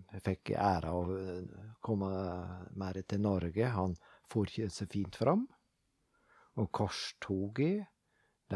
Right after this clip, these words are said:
har sine svin på skogen. Eh, et begrep som kultur impera-,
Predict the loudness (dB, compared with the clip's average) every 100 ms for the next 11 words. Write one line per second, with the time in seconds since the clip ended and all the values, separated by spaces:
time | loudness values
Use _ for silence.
0 | 2 2 2 2 0 0 0 -2 -2 -2
1 | -2 -6 -8 -2 -2 2 4 4 0 -8
2 | -20 _ _ _ _ _ _ -12 -10 -10
3 | -12 -14 -16 -18 -20 -20 -20 _ _ _
4 | _ _ _ -12 -6 -6 2 2 4 2
5 | 2 0 0 2 0 0 -2 -2 2 0
6 | 0 -2 -2 _ _ _ -4 -2 0 -2
7 | -4